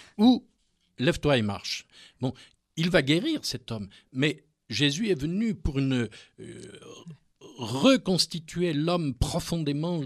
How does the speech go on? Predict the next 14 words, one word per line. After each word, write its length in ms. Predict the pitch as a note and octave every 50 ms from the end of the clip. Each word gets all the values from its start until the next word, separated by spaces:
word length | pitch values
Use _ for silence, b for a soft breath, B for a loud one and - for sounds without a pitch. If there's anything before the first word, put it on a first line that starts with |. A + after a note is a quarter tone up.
| B2+
dans 140 | A#2+ A#2+ B2 A#2 - _
tout 120 | - A#3+ G#3
son 300 | - - E3 D3 C#3 C#3
être, 340 | E3 A3+ A#3 - - - - _ _ _
et 60 | -
ça 160 | A2+ - A#2+ G2+
peut 120 | - A2+
passer 460 | - - G2+ - - - F3 F3 E3 E3 B B B -
aussi 420 | C3 A#2+ - - - - F#3 F#3
par 220 | - - C3 A#2
l'exercice 580 | A#2+ C3 A#2+ A2 G2 A2+ - - - C#3+ C3+ A#2
d'un 160 | G#2+ A#2 A2
charisme, 1040 | G#2+ - G#2+ F#2+ - C3 F3 G3 F#3+ D#3+ - - - - - A#2+ A#2+ A#2+ A#2 A2 G2+ B B B B B B -
euh, 720 | A#2+ A#2 A2+ G#2+ G#2 G#2 G2+ G#2 G#2 G2+ G#2 G#2 G2 -